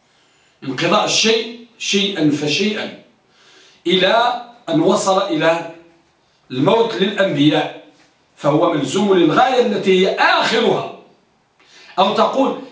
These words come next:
غلبه الرجال حتى النساء، حتى النساء. يعني معنى أنه يعني بقي يغلب، يغلب، غلبه، آه، الرجال الأشداء، ثم الضعفاء، ثم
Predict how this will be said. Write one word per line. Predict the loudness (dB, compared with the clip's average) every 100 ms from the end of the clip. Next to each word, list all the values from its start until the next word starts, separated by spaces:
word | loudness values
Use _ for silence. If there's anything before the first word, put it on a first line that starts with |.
| -8
غلبه | 0 2 2 2 0 2 2
الرجال | 2 -2 -2 0 2 2 2 0 -2 -6 -12
حتى | -8 -6 -6 -6 -2
النساء، | 0 2 0 0 -2 -4 -10 -20 _ _ _ _ _ _ _ _ _
حتى | -2 -2 0 0
النساء. | 0 0 2 2 0 -2 -10 -20 _ _ _ _ _ _ _ _ _ _ _ _ _ -8
يعني | -2 0 0 0 -2
معنى | 0
أنه | 0 0 0 0 0 -4 -12 -20 -20 _
يعني | -2 0 0 -4
بقي | 0 0 2 0
يغلب، | 0 0 -2 0 2 2 0 -4
يغلب، | -4 0 0 2 2 2
غلبه، | 2 2 0 2 2 0 -6 -20 _ -4
آه، | 2 4 2 0 -4
الرجال | -2 0 2 2
الأشداء، | 2 0 -2 -2 -6 -2 0 2 2
ثم | 0 0 0
الضعفاء، | 0 0 2 4 2 2 0 2 0
ثم | -2 -6 -2